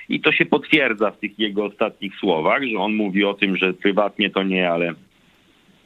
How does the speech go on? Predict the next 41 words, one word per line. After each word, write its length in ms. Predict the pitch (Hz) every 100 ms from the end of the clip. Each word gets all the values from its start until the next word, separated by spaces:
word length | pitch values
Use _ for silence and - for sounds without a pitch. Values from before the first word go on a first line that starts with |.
| _ _ -
uczyć 320 | 104 95 -
to 100 | 95
się 220 | 98 95
trzeba. 440 | - 101 87 80 - - - - - -
I 100 | 87
w 40 |
ogóle 260 | 113 110 104
pis 280 | 117 104
rozumie 460 | 104 98 101 101 95
dostęp 460 | 90 98 - 101 95
do 80 |
broni 320 | 90 98 101 85
palnej 340 | 95 95 92
w 60 | -
ten 160 | 92
sposób, 400 | - 98 - 95
że, 220 | 85 92 92 - - -
e, 60 | -
e, 560 | 90 87 - 92 85 85
wojsko, 520 | 127 107 - - 76
nie? 100 | 101
Jak 260 | 147 127
chcesz 300 | _ 120 -
mieć 180 | 110 92
dostęp 380 | 113 113 - 101
do 80 | 92
broni 280 | 101 127 107
palnej, 340 | 110 131 127
to 80 | 104
się 140 | 101
zapisz 360 | 90 107 104 98
do 120 | 95
wojska. 500 | 92 76 71 73 69
To 80 | 107
jest 200 | 104 95
pisowskie 480 | 98 113 113 - 101
rozumienie 440 | 92 90 95 98
dostępu 440 | 92 90 95 90 98
do 120 | 92
broni 300 | 90 85 90
palnej. 360 | 82 69 57